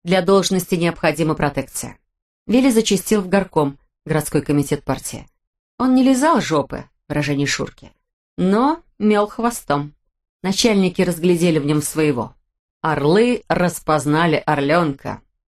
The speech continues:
а может, волки волчонка. Начальники не дураки, как хочется думать простому обывателю. Однако не романтики.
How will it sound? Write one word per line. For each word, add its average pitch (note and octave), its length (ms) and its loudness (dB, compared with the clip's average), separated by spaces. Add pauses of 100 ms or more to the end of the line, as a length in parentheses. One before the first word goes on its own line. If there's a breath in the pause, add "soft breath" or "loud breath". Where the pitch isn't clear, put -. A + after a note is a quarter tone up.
а G3+ 80 -2
может, A3+ 280 0 (140)
волки D#3 400 -4
волчонка. E3 640 -4 (840)
Начальники A#3+ 500 2
не A3+ 140 4
дураки, A#3 480 0 (360)
как - 180 -8
хочется - 360 -2
думать D3+ 320 0
простому F3 500 -2
обывателю. D#3+ 600 -2 (360)
Однако E3 540 -2
не C4 120 2
романтики. D3+ 720 0